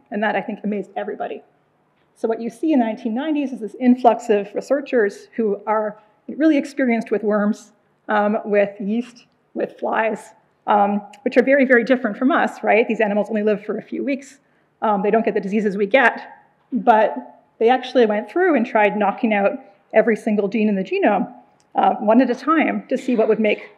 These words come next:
animals like worms live longer. And the interesting thing is that actually, like,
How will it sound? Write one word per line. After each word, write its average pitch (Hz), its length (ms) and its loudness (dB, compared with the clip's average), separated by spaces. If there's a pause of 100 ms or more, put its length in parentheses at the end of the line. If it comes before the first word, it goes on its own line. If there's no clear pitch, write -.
(220)
animals 233 340 2
like 202 160 0
worms 208 260 -4
live 214 160 -4
longer. 202 460 -8 (420)
And 220 160 0
the 220 100 2
interesting 330 360 0
thing 208 220 -4
is 202 60 -4
that 208 100 0
actually, 220 420 0
like, - 120 -2